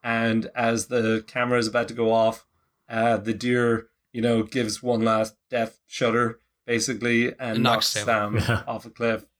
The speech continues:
Speaker 1: And
Speaker 2: Yeah.
Speaker 1: again,
Speaker 2: And it's,
Speaker 1: it's
Speaker 2: and it's the one time you actually control him other than just moving
Speaker 3: Yeah,
Speaker 2: the camera.
Speaker 3: it's true.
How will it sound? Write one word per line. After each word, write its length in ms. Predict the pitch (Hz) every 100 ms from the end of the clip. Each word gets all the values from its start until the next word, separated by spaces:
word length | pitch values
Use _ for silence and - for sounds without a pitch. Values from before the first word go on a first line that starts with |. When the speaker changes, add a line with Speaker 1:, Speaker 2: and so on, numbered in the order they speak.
| _ _ _
Speaker 1:
And 100 | 113
Speaker 2:
Yeah. 60 | 104
Speaker 1:
again, 240 | 135 117
Speaker 2:
And 100 | 123
it's, 100 | 117
Speaker 1:
it's 80 | 104
Speaker 2:
and 80 | 175
it's 100 | 156
the 120 | 180
one 220 | 160 196
time 280 | 220 196 185
you 100 | 170
actually 280 | 151 147 170
control 420 | 139 123 151 143
him 180 | 127 117
other 160 | 120 127
than 140 | 120
just 180 | 120 123
moving 120 | 131 92
Speaker 3:
Yeah, 180 | 95 90
Speaker 2:
the 40 |
camera. 100 | -
Speaker 3:
it's 100 | -
true. 340 | - 87 87